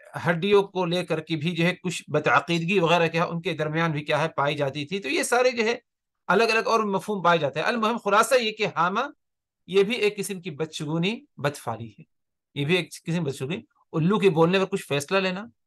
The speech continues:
یہ کیسے ممکن ہے کہ الو یعنی اس بات کی طرف اشارہ کر سکے کہ ہاں یہ صحیح ہے یا نہیں صحیح؟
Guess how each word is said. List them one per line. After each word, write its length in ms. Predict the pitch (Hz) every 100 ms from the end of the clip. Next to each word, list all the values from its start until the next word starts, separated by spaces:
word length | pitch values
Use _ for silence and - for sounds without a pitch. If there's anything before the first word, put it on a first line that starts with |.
| _ _ _
یہ 80 | -
کیسے 280 | 269 233 226
ممکن 380 | 196 170 156 135
ہے 80 | 147
کہ 80 |
الو 400 | 160 160 180 196 196 _ _ _ _ _
یعنی 320 | 127 139 160 -
اس 180 | - 160
بات 200 | 156 175
کی 60 | 175
طرف 160 | 165 165
اشارہ 320 | 160 170 165
کر 160 | 170
سکے 240 | 151 160 151
کہ 80 | 156
ہاں 120 | 156
یہ 100 | 156
صحیح 340 | 151 143 175
ہے 60 | 160
یا 120 | 147
نہیں 180 | 131 120
صحیح؟ 280 | - -